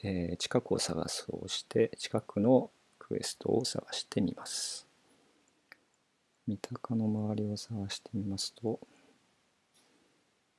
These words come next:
のように、ユーザーの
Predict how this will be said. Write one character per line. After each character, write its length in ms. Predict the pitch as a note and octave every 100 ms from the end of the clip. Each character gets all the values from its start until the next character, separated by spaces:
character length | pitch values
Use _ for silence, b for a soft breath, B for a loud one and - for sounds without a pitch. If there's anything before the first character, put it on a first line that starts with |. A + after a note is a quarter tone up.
| _ -
の 100 | G#2+
よ 140 | F#2+
う 40 | F#2
に、 280 | G#2+ A#2 - b b b b b _ _ _ _ _ _ _ _ _ _ _ -
ユ 100 | G#2
ー 40 |
ザ 180 | G#2 G2+
ー 60 | F#2
の 280 | F#2 -